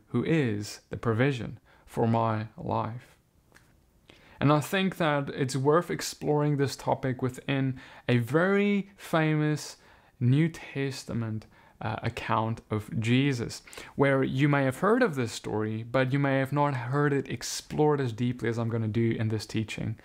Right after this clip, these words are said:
And what I'm talking about is the story of how Jesus told Peter to go f-, get fish, and then he found a coin in the fish's mouth that they used to pay the taxes. Now, this story all begins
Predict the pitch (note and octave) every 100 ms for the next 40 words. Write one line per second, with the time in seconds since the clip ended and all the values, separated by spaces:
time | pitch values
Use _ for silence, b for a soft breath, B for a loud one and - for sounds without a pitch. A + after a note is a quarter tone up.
0 | B B B B B D3+ D3+ D3+ C#3+ G3+
1 | A#3 F#3+ D#3 E3+ D#3+ E3+ C#3+ C3 C3 C3
2 | C3 C3+ - D#3+ F3+ E3+ C3+ B2 B2 -
3 | D#3 D#3 D3+ B B B B - A2+ C3
4 | D#3+ E3 F#3 F3+ - - D3 - - D#3+
5 | F3+ D#3 A2+ A2 B B - C#3+ B2+ C#3
6 | C3+ C3 B B B _ - _ A#2+ -
7 | - D#3+ D3+ - A#3 E3+ D3 D3+ - -
8 | C#3+ D3+ D#3+ C#3 D#3 C#3+ - - - -
9 | F#3 F3+ D#3 D#3 D3+ - - G#3 F#3 D3+
10 | C3 C#3 C3+ - C3 - C3+ C#3 D#3+ C3
11 | A#2+ - B2 B2+ C3 B2 A#2+ - B2 -
12 | A#2 A2 - - A#2 A#2 - - - B
13 | B B B B B - D#3 D#3+ D#3 -
14 | _ _ - D#3 B3 - F#3+ F3 E3+ E3+
15 | D#3+ F#3+ G#3+ G3 C#3 B2 A#2+ A#2+